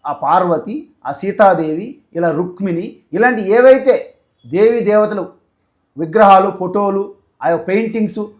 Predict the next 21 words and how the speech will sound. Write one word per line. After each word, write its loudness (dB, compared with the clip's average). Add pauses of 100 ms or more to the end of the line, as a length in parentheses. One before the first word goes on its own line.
(160)
ఆ -6
చిత్రలేఖనాలు -2
వేస్తున్నారో -6 (360)
వాళ్ళందరూ 0
కూడాను 0 (240)
ఆ 2
దేవతని 4
చూసిన -6
వెంటనే -2 (920)
ఆ 2
యొక్క 0
స్ఫూర్తి 0 (120)
మనలో 0
కలగాలి, -4 (360)
ఆ -2
ప్రేరణ 6 (200)
మనలో -2
కలగాలి. -4 (240)
అంటే 2
ఒక -4
దేవి 4